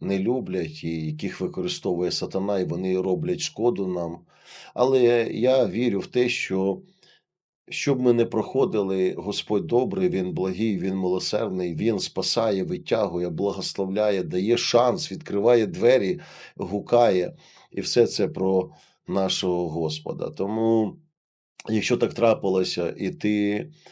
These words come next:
упав, то вставай. Бог, е, хоче тебе піднімати, ти потрібен Богові.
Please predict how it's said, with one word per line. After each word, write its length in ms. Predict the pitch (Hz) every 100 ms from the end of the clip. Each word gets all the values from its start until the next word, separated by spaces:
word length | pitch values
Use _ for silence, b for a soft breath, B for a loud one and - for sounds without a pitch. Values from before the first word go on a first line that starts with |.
| B _
упав, 540 | 113 - 107 87 78
то 120 | - 92
вставай. 600 | - - 101 92 73 73
Бог, 500 | 76 98 104 - -
е, 120 | 78
хоче 420 | 85 - 98 92
тебе 240 | - 92
піднімати, 920 | 87 90 85 98 98 110 107 - 98 B B B _
ти 140 | 104
потрібен 600 | 78 90 90 92 87 87
Богові. 600 | 80 82 78 76 - -